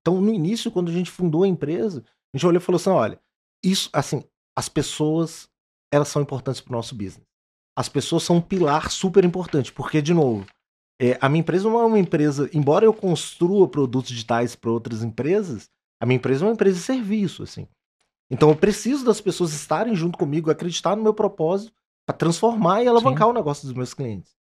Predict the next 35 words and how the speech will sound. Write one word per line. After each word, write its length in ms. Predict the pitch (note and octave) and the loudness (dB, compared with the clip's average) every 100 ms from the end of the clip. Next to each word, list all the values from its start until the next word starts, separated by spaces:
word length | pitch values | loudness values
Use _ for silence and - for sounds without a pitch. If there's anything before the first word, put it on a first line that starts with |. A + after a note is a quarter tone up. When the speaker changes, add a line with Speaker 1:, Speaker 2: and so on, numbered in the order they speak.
| _ _ _ | _ _ _
Speaker 1:
Então 200 | - E3+ | 4 4
isso 180 | G3 - | 2 0
pra 120 | G3+ | 0
gente 200 | F3 F#3+ | 0 2
foi 120 | G3 | 0
fundamental. 680 | F#3 F#3+ F3+ F#3 F#3 D3+ G#2+ _ _ _ _ _ _ | 0 0 2 2 -2 -6 -8 _ _ _ _ _ _
Então, 460 | C3+ - D#3 E3+ - _ _ | -8 4 4 4 -4 _ _
desde 360 | A#2 F3+ A3 G3+ | 6 6 6 2
o 40 | |
início, 520 | G#3+ E3 B2 - - _ _ | 2 0 0 -6 -14 _ _
hoje, 420 | C#3+ E3 A#2+ G#2 - _ _ _ _ _ _ | 4 4 4 0 -8 _ _ _ _ _ _
nós 240 | C#3 C#3+ - | -4 -4 -2
temos 440 | C#3 A#2 A2 - _ _ _ | -2 -2 -6 -10 _ _ _
quarenta 360 | C#3+ C3+ G#3+ - | 0 2 0 -4
por 160 | - | -14
cento 300 | - D3 C#3+ | -6 -6 -4
do 40 | C3+ | -4
nosso 280 | B2+ C3+ A#2 | -4 -4 -12
time 420 | - D#3 G#3 C#3 | -10 -6 -2 -2
hoje 420 | D3+ G#3+ E3+ A2 _ _ | -2 -4 -6 -10 _ _
são 160 | - A#2+ | -4 -4
de 100 | A2+ | -2
mulheres. 540 | C#3 G#3 - A2 _ _ _ _ _ | 0 0 0 -6 _ _ _ _ _
Speaker 2:
Legal. 360 | C3 A#2+ A2+ A2+ | -6 -4 -2 6
Speaker 1:
Hoje, 220 | E3+ F#3 | 6 6
quarenta 420 | - D3 E3+ B3 | 0 0 0 2
e 40 | A#3 | 2
oito 200 | F3 - | 2 0
por 200 | D3+ - | -10 -10
cento 300 | - C3+ C3 | -6 -6 -2
das 160 | C3 | -2
lideranças 680 | B2 D#3+ F#3+ C3 E3+ A3 F#3 | -2 4 6 6 4 0 -4
da 140 | D#3 C#3+ | -2 0
nossa 260 | C#3 - | -2 -4
empresa 640 | C#3 - D3 - A3+ C3+ | -6 -4 -4 -4 -4 -8